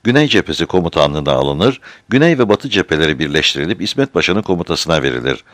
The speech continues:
Buna gücenen Refet Paşa İnebolu yakınında dinlenmeye çekilmiştir. Türk İstiklal Harbi, ikinci cilt, dördüncü kısım, sayfa elli bir seksen sekiz.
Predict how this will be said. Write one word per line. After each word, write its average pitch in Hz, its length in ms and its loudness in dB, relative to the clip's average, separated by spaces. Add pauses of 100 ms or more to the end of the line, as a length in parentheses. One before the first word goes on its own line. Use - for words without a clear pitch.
(340)
Buna 127 240 2
gücenen 73 480 2
Refet 82 300 0
Paşa 95 220 0
İnebolu 90 400 2
yakınında 78 560 0
dinlenmeye 78 540 -2
çekilmiştir. 65 720 -6 (760)
Türk 117 240 -2
İstiklal 104 360 0
Harbi, 71 300 0
ikinci 101 380 -6
cilt, 101 240 -6
dördüncü 101 340 -2
kısım, 110 240 -8
sayfa 90 340 -2
elli 80 280 0
bir 101 60 -4
seksen 76 380 -4
sekiz. 65 460 -6